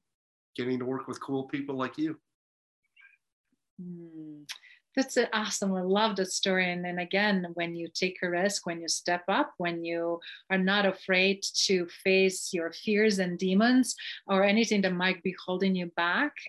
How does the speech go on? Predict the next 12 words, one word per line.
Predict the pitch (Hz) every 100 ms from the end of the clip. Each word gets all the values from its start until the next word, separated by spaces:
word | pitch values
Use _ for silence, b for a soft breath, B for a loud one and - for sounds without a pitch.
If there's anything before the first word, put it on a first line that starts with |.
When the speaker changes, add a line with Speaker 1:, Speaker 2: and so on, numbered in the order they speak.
| 202
Speaker 2:
and | 185 185
magic | 185 247 277 277
happens. | 311 339 196 170 165 - - B B -
Imagine | 190 240 269
if | 247 262
you | 208
didn't | 226 233
do | 214 220 254
that, | 175 90 175
if | 190 -
you | 208
never | 196 202 202